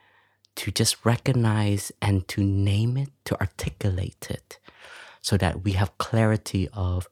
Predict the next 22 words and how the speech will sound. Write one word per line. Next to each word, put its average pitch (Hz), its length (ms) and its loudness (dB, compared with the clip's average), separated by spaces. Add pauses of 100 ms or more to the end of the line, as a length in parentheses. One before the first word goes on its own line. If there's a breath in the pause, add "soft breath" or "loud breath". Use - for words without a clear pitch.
(100)
the 90 200 4
formations 95 800 2
that 90 200 2
are 92 180 -2
present 92 560 -2
in 87 160 -6
us. 104 340 -8 (760 loud breath)
And 92 560 4 (880)
when 135 340 6
we 123 320 4 (100)
are 101 260 4
able 110 480 2
to 92 420 -4
call 135 280 4
it - 140 0
by 98 140 2
its 87 180 0
name, 85 440 2 (640 loud breath)
it's - 140 0
like 127 100 2
having 127 360 2
agency. 92 680 0